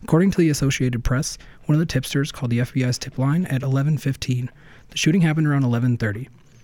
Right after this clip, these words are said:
The police arrested a nineteen-year-old John Earnest of San Diego moments after the shooting started. Earnest posted a manifesto in which he praised the recent New Zealand mosque and Pittsburgh synagogue perpetrators.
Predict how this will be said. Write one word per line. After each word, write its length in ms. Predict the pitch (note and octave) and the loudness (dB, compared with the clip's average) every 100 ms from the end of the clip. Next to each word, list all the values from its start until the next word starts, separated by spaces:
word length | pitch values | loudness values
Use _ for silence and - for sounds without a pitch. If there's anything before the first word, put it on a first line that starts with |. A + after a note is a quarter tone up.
| - | -20
The 140 | - | -4
police 260 | - F3+ - - | 0 0 -2 -2
arrested 480 | C#3+ C3 B2 - B2 | 0 2 0 -2 0
a 80 | |
nineteen-year-old 720 | A#2+ B2 C3+ C3+ C3+ C3 C#3 B2 | 0 0 0 0 2 0 0 0
John 280 | A#2 C#3+ B2+ | 0 0 0
Earnest 340 | C3 D3 - | 0 0 -2
of 100 | A2+ | -2
San 200 | C3 A#2+ | 0 2
Diego 420 | A#2 A2+ B2+ D#3 - - - - | 0 -2 -4 -6 -8 -20 -20 -2
moments 300 | D3 F#3 F3+ | 2 2 2
after 180 | C#3 C#3 | 0 0
the 60 | B2 | 0
shooting 300 | C#3 B2+ B2 | 0 0 0
started. 380 | A#2+ A2 A2 - - - _ _ - | -2 -2 -4 -10 -20 -20 _ _ 0
Earnest 320 | D3+ F#3 - | 0 0 -2
posted 240 | D3 - | -4 0
a 60 | C#3 | 2
manifesto 540 | C3 C3 - B2 - | 2 2 0 0 0
in 100 | C3 | 0
which 140 | B2+ - | 0 -2
he 100 | A#2+ | -4
praised 340 | - C3 C#3+ | -2 0 0
the 80 | C3 | 0
recent 260 | C3 C3+ B2+ | 0 2 2
New 140 | B2 | 2
Zealand 320 | B2 B2 C3+ | 0 0 0
mosque 320 | A#2+ C#3 - | 0 0 -2
and 160 | C#3+ A#2+ | -4 -2
Pittsburgh 300 | C3+ - B2+ | -2 -2 -4
synagogue 480 | - B2 B2 B2 A#2+ | 0 0 0 -2 -2
perpetrators. 640 | B2 C#3+ - C#3+ F3 - | -4 -4 -2 0 -2 -6